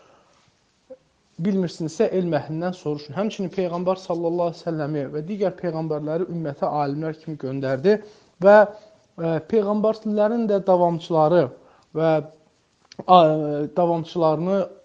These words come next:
ümmətin alimləri elədi. Və həmçinin Peyğəmbər sallallahu əleyhi və səlləm gələn hədisdə Peyğəmbər sallallahu əleyhi və səlləm bilmir-, bildirmişdi ki, yəni peyğəmbərlər nə bir dinar, nə də bir dirhəm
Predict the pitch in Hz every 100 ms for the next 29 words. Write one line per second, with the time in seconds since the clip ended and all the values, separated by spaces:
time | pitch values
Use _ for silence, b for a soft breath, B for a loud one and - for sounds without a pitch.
0 | - 185 170 160 202 151 147 147 139 175
1 | 139 120 185 196 B B 151 208 208 -
2 | 170 160 - 185 175 180 185 - 170 170
3 | 170 - 160 170 170 156 151 - 220 247
4 | B B _ 185 170 175 175 175 156 175
5 | 156 160 156 151 147 160 151 160 151 151
6 | 170 - - 185 160 156 170 156 156 151
7 | 156 160 160 156 147 143 151 - - 135
8 | 127 147 151 180 185 B B B - 156
9 | 156 165 151 139 156 131 185 190